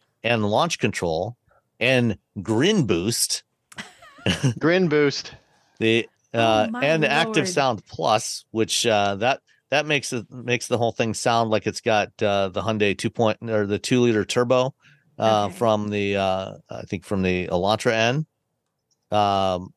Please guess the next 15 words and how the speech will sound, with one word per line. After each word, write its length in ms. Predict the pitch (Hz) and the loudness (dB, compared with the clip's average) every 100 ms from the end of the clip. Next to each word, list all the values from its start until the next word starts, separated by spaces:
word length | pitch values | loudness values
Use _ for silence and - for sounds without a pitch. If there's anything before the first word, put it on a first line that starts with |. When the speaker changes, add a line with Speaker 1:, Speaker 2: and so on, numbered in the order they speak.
| - | -2
Speaker 1:
and 300 | 107 104 104 | 0 2 2
then, 260 | 104 101 - | 0 -2 -4
and 120 | 107 | 0
then 200 | 110 110 | 0 0
the 80 | 104 | -2
D 180 | 98 123 | 0 0
C 220 | - 104 | 0 -2
T, 500 | - 135 107 87 82 _ _ _ _ _ | 0 0 0 -2 -8 _ _ _ _ _
you 100 | 98 95 | -8 -6
know, 100 | 90 | -6
with 100 | 90 | -6
the 140 | 101 | -4
N 240 | 117 113 | 0 0
E 160 | 107 123 | 0 0
shift. 560 | - 104 80 - - | 0 0 -2 -4 -16